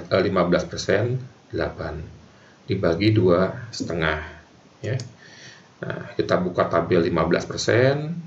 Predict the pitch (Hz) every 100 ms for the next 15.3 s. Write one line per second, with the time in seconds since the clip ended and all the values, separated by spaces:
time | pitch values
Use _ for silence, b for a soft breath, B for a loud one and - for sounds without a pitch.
0 | - - - 92 90 85 82 82 87 87
1 | 85 - 101 101 123 147 98 - 90 82
2 | 82 82 76 - - 110 123 - 110 85
3 | 80 87 - 92 87 101 90 95 - -
4 | 82 78 78 - - - 76 - 90 78
5 | - - - - - 71 - 85 113 135
6 | 160 202 B B B B - 90 85 82
7 | 85 - - - 110 127 131 - - 92
8 | 85 80 80 76 78 98 92 107 - 98
9 | 90 - 92 - 90 90 90 87 90 85
10 | 82 82 85 - 80 85 87 92 - 85
11 | 78 80 82 - - 90 78 78 - -
12 | - 73 - - - - - B B B
13 | B B B B - - 87 - 110 117
14 | 139 139 135 - 101 90 - 92 - 90
15 | 87 101 123